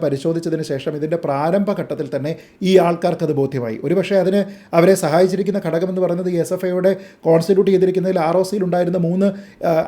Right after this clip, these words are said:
ആ അംഗങ്ങൾ ഇതിനകത്തിലും ഉണ്ട് എന്നുള്ളതാണ്. ഇനി മഞ്ജുഷിൻ്റെ ആ രണ്ടാമത്തെ ചോദ്യത്തിലേക്ക് വന്നാൽ എന്തുകൊണ്ടാണ് ഒരുപക്ഷേ ഈ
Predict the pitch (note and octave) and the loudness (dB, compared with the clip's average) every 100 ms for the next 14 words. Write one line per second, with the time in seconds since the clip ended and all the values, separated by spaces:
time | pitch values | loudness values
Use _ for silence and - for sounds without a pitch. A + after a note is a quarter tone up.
0 | E3 F3+ E3 E3+ F#3 F#3+ E3 F3+ F3+ F#3 | -2 -4 0 2 4 2 2 -2 -2 -2
1 | F3+ E3 F3+ F#3+ D3 C3+ B2 A2 - - | -2 2 4 4 4 0 -2 -4 -10 -20
2 | - G#3 A#3 G#3 F#3 A3+ A3+ A3 E3+ F3+ | -6 2 4 4 2 0 2 2 2 2
3 | G#3 A3 A3 F#3 F#3 F#3 F3 C#3 C3 A#2+ | 0 0 -2 -2 -2 -2 -2 -4 -4 -8
4 | B2 C3 G3 A3+ G#3 F#3+ G3 G3 - - | -8 -2 0 2 2 2 2 -2 -8 -12
5 | - F3 G3 G3 F#3+ | 4 6 6 4 2